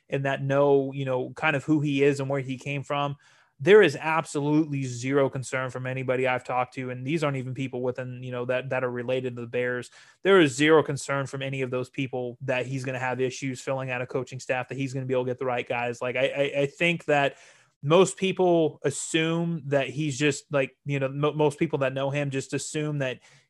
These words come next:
he served his dues. Like, he, he has worked his way up from being a positional coach, you know, going back from college into the N F L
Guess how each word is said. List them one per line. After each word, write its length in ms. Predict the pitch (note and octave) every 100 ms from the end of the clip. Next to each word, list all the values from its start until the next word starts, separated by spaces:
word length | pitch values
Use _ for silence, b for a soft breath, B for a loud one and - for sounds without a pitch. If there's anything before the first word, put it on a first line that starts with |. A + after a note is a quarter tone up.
| _
he 180 | - F3+
served 380 | - F3 F#3 F3+
his 200 | E3+ B2+
dues. 460 | C#3 D3 E3 D#3
Like, 140 | C3+ B2+
he, 280 | D3+ D#3
he 180 | C#3 D3+
has 140 | E3 C3
worked 280 | C#3 D3+
his 160 | D#3+ C#3+
way 260 | C3 C#3+ C#3
up 180 | C#3
from 160 | C#3 C#3
being 240 | C3+ C#3
a 60 | C3+
positional 540 | C3 B2+ C#3+ - D3
coach, 400 | C#3 C#3 C#3 C3+
you 40 | C#3
know, 200 | C3 C3
going 320 | C3 C#3+ C#3+
back 180 | C#3+ C#3+
from 140 | C3+
college 540 | - D3+ D3 C#3+ C3+ -
into 200 | C#3 B2+
the 160 | B2+
N 80 | B2
F 160 | A#2+ -
L 400 | D#3 D3+ C#3+